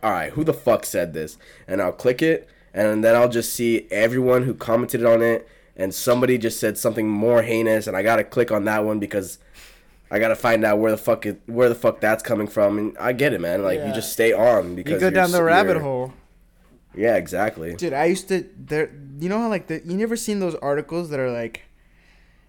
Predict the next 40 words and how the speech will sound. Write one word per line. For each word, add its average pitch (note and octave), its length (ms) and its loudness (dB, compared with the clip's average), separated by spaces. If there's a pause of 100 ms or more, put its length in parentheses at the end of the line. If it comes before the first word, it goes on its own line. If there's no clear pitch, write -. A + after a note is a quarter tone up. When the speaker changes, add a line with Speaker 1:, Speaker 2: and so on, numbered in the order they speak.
(240)
Speaker 2:
like, D3 240 -8
it's E3+ 200 -8
some, E3+ 320 -4
it'll F3+ 140 0
be F3 140 -2
something E3 320 -6
like, B2 380 -6 (380)
"Oh, E3 140 -2
these F#3+ 380 -8 (140)
ten F#3+ 180 -4
actors, D#3 680 -8 (260)
these E3+ 260 -6
ten G3 300 -4
famous F3 380 -4
actors D#3 340 -8
are C#3 60 -6
broke F3+ 420 -4
now." A2 400 -8 (240)
And B2+ 120 -10
you B2 60 -8
click C3+ 260 -14
on C#3 120 -8
it, C#3 160 -10 (1000)
and B2 140 -8
then A#2 400 -8
you A#2 140 -12
read, B2+ 480 -8 (960)
and B2+ 180 -8
then B2 380 -6
there's, B2+ 240 -6
like, B2 260 -8 (160)
eighty D3 300 -6
more C3 240 -4
articles C3 380 -4
on B2+ 80 -6
the B2 60 -8
side, B2 340 -6
and A#2 80 -8
you're A2+ 100 -10
like G#2+ 380 -16